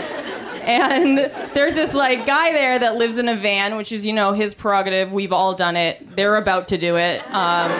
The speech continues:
you know. <laughs>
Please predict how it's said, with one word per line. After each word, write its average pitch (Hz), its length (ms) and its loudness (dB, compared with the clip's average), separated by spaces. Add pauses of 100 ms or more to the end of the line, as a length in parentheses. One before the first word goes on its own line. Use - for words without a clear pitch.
(1800)
you 214 100 2
know. 190 1000 0
<laughs> - 80 -18